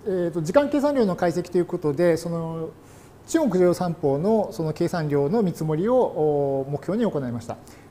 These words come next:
で、そのために、まあ、割り算とですね、それから、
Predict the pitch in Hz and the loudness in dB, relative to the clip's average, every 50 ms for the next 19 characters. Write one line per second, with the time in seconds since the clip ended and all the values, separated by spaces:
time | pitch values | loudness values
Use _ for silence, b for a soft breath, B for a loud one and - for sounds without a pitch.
0 | B - 190 185 190 247 247 285 285 285 269 233 202 208 214 214 208 - 208 196 | B -6 -4 -2 -2 0 2 2 4 4 4 4 4 4 4 2 0 -2 -2 0
1 | 185 160 156 160 170 190 214 254 214 202 160 131 127 123 127 135 113 113 - 139 | 0 0 0 2 2 2 4 2 2 0 0 -2 -4 -6 -6 -6 -6 -6 -6 -4
2 | 151 156 156 160 156 156 160 190 214 247 254 220 - - | -4 -4 -4 -2 -4 -4 -2 -2 -2 0 0 0 -2 -6